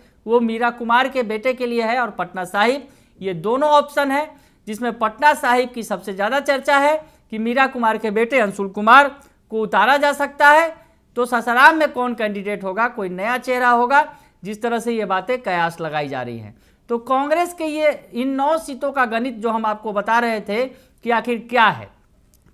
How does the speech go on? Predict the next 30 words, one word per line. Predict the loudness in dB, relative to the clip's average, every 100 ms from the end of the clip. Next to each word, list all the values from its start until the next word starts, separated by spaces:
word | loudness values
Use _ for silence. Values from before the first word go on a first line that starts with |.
| -2
तीन | 0 0
सीटें | -4 2 4 4 0 -20 _ _
जो | -2
फाइनल | 2 2 2 4
हो | 2
चुकी | 0 -6 -6
हैं, | -6
फिर | -4 -6
से | -4
एक | -2
बार | -2
जल्दी | -2 -4 -4
जल्दी | -4 -4 -6
में | -6
बता | -4 -2
दें, | 0 -2 -4 -14 _ 0
मोहम्मद | 2 4 2
जावेद | 2 2 4 4
जो | 2
वर्तमान | -2 -4 0 0 0
में | -2
सांसद | -2 -4 -2 -2 -2
हैं, | -4 -6 -14 _ _ _
एकमात्र | -8 2 6 6 4 0
महागठबंधन | 4 2 2 -2 -2 -2 -2
के | -4
सांसद | -4 -4 -4 -4 -4
हैं | -4
बिहार | -2 2 2
से, | 2 -4